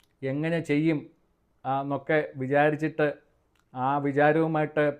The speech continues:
ഭീമനോ, ഭീമൻ പറഞ്ഞുകൊണ്ട് ഇരിക്കുന്നതിൻ്റെ ഇടയിൽ തന്നെ കയറി യുധിഷ്ഠിരൻ സംസാരിക്കാൻ വേണ്ടിയിട്ട് തുടങ്ങി. "എടോ മഹാശക്തനായിട്ടുള്ള ഭീമ, നീ പറഞ്ഞതൊക്കെ ശരിയായ കാര്യങ്ങൾ തന്നെ. ഞാൻ മറ്റൊരു കാര്യം കൂടി പറയാം, നീ അത്, ആ,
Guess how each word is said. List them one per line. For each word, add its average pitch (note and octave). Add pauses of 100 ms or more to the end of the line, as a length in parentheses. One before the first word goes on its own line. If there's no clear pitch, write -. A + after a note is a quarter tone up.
ഭീമനോ, D3
ഭീമൻ D3+
പറഞ്ഞുകൊണ്ട് D3+
ഇരിക്കുന്നതിൻ്റെ D3
ഇടയിൽ D3 (100)
തന്നെ D3+
കയറി D3 (520)
യുധിഷ്ഠിരൻ D3 (140)
സംസാരിക്കാൻ C#3+
വേണ്ടിയിട്ട് D3
തുടങ്ങി. A#2 (640)
"എടോ D#3
മഹാശക്തനായിട്ടുള്ള D#3+
ഭീമ, D3 (540)
നീ C#3+
പറഞ്ഞതൊക്കെ D#3+
ശരിയായ D#3
കാര്യങ്ങൾ C#3+
തന്നെ. A#2
ഞാൻ C#3
മറ്റൊരു D#3+
കാര്യം D#3
കൂടി D3+
പറയാം, A2+
നീ C3
അത്, C#3 (720)
ആ, A#2+